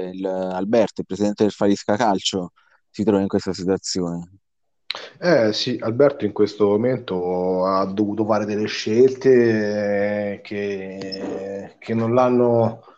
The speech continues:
Speaker 2: diciamo che non l'hanno aiutato tantissimo, neanche penalizzato troppo, eh. Comunque, li-, lui comunque a-, aveva anche fatto proprio delle cessioni al riguardo,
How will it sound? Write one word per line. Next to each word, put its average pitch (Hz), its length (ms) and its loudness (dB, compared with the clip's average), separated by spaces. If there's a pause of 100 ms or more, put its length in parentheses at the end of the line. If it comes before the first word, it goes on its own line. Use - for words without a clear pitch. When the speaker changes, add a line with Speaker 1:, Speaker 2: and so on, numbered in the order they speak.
(640)
Speaker 2:
diciamo 160 260 2
che 165 100 2
non 165 140 4
l'hanno 139 680 4 (360)
aiutato 135 440 4
tantissimo, 113 800 -6 (140)
neanche 180 420 0
penalizzato 117 480 2
troppo, 98 520 0
eh. 95 280 -4
Comunque, 127 480 0
li-, 110 200 -10 (580)
lui 151 220 4
comunque 117 480 0
a-, 82 220 -4
aveva 110 380 2
anche 123 260 -6
fatto 113 300 0
proprio 110 200 0
delle 113 180 -2
cessioni 110 640 -2 (120)
al 98 100 -14
riguardo, 101 580 -4